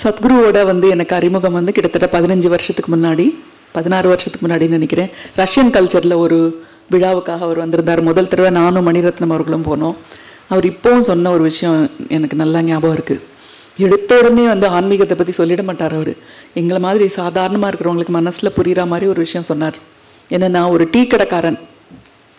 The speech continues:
அவர் என்ன பண்ணுவார், சொல்லுவார்னா, ராகுல் டிராவிடுக்கு எப்படி shot அடிக்கணும்னு சொல்லி கொடுப்பாராம். அதுக்கப்புறம் பி எம்முக்கு வந்து நாட்டை எப்படி நடத்தணும்னு சொல்லி கொடுப்பாரு,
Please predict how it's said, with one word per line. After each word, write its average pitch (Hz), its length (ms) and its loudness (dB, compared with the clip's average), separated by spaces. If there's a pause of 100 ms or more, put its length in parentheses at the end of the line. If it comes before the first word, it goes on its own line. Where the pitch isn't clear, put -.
(160)
அவர் 175 160 0
என்ன 165 180 0
பண்ணுவார், 165 360 0 (100)
சொல்லுவார்னா, 175 460 0 (320)
ராகுல் 220 400 2
டிராவிடுக்கு 175 440 0
எப்படி 190 360 0
shot 170 340 0
அடிக்கணும்னு 160 440 0
சொல்லி 151 180 -2
கொடுப்பாராம். 156 440 -2 (800)
அதுக்கப்புறம் 175 600 0 (600)
பி 269 200 6
எம்முக்கு 240 220 4
வந்து 190 240 0
நாட்டை 180 320 0
எப்படி 170 240 2
நடத்தணும்னு 160 400 0
சொல்லி 160 180 0
கொடுப்பாரு, 160 600 -2